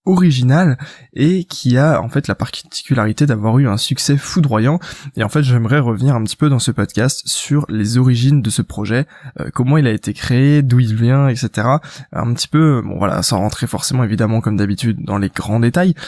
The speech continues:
mais au moins discuter un petit peu de ce sujet. Et puis voir un peu ce que vous pensez, vous, de comment, euh, eh bien, les,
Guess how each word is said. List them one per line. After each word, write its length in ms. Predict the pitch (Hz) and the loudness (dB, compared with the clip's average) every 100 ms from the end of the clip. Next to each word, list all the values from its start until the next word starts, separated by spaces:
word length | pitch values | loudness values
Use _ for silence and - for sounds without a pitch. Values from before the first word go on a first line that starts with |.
| 139 | -14
mais 120 | - - | -8 -2
au 80 | |
moins 180 | 127 185 | 0 4
discuter 380 | 170 127 135 175 | 2 0 -2 0
un 80 | 151 | 0
petit 160 | - | -2
peu 260 | - 143 165 | 0 0 0
de 160 | 120 123 | 0 -2
ce 140 | 117 | 0
sujet. 380 | 120 - 120 139 - _ _ _ _ _ _ _ - | -2 0 -2 -2 -4 _ _ _ _ _ _ _ -6
Et 60 | |
puis 160 | 156 - | -2 2
voir 160 | 147 139 | 2 2
un 80 | |
peu 240 | 101 147 147 | 0 0 0
ce 80 | - | 0
que 80 | |
vous 140 | 139 120 | 0 0
pensez, 320 | 127 127 151 | -4 -2 2
vous, 240 | 131 156 170 - - _ | 4 2 0 -8 -20 _
de 220 | 127 123 | 0 0
comment, 500 | 113 - 131 160 160 | 2 0 2 2 2
euh, 200 | 104 80 80 | 0 -4 -6
eh 100 | 85 | -4
bien, 220 | 104 127 | 0 0
les, 340 | 135 107 95 | 2 2 0